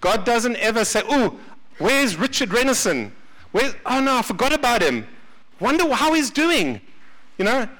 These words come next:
God doesn't lose any of his sheep. God has engraved you on the palm of his hand.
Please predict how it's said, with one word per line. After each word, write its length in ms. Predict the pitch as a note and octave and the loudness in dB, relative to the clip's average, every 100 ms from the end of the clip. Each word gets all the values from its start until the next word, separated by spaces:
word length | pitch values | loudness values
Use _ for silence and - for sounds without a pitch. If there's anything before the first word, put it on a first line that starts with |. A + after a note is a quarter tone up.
| - - | -14 -2
God 200 | B3 C#4+ | 0 0
doesn't 320 | D#4+ D#4+ A3 | 0 0 0
lose 480 | A3+ D4 D4+ A#3 G#3+ | 2 4 4 2 0
any 300 | B3+ C#4 D4 | 0 2 2
of 100 | C#4+ | 0
his 140 | C4+ | 0
sheep. 400 | - D4+ B3+ - - - - - - G3+ A3+ A#3 _ _ _ _ _ _ _ _ _ _ | 0 -2 -2 -6 -20 -20 -20 -20 -20 -20 -20 -20 _ _ _ _ _ _ _ _ _ _
God 240 | - B3+ C#4 | -2 2 2
has 380 | A#3+ B3 G#3+ - - - | 2 0 -4 -10 -12 -6
engraved 760 | G3+ G3 F3 F#3+ B3+ D#4+ A#3 G#3+ | -4 -2 0 2 2 2 0 0
you 100 | F#3+ | 0
on 80 | |
the 60 | F#3 | 0
palm 340 | - B3+ C4 | -2 -2 0
of 80 | B3+ | -2
his 140 | A#3+ F#3+ | -6 -4
hand. 580 | A#3 C4 F3 G#2 - | -2 -2 -4 -8 -16